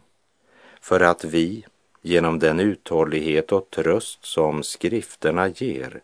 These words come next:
skall bevara vårt hopp, säger Romarbrevet femton fyra. Under tusenårsriket så kan det se ut som om de flesta har böjt sig för Guds vilja.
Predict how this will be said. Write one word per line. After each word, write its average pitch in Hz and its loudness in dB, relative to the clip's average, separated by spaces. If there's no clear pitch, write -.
skall 80 -2
bevara 82 2
vårt 71 -6
hopp, 104 -4
säger 80 4
Romarbrevet 71 -2
femton 71 -2
fyra. 76 -4
Under 98 6
tusenårsriket 92 2
så 87 0
kan 98 2
det 104 2
se 104 0
ut 90 -4
som 95 0
om 90 2
de 82 0
flesta - -2
har 82 0
böjt 80 0
sig 71 0
för - -4
Guds 69 -6
vilja. 87 -8